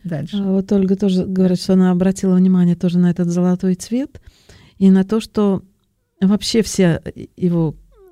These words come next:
Speaker 2: ну, цвет насыщенный очень у него, да,
Speaker 1: Да-да,
Speaker 2: что
Speaker 1: у него
Speaker 2: это
Speaker 1: очень такие
Speaker 2: ага.
Speaker 1: эмалевые краски, очень
Speaker 2: Сразу
Speaker 1: яркие,
Speaker 2: обращает внимание,
Speaker 1: да-да-да,
Speaker 2: да,
Speaker 1: очень
Speaker 2: на себя.
Speaker 1: красивые.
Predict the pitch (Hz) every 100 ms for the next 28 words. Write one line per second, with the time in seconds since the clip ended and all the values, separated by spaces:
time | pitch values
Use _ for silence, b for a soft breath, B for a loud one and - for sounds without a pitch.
0 | _ - 202 - 208 170 170 - 190 -
1 | 160 156 151 156 - 165 165 165 160 165
2 | 165 190 185 175 180 185 190 185 180 180
3 | 180 185 185 185 170 160 156 190 233 240
4 | - 165 b b b 175 170 165 156 -
5 | 190 190 196 170 180 170 170 156 180 180
6 | 160 151 143 143 143 185 139 151 - -
7 | 196 170 156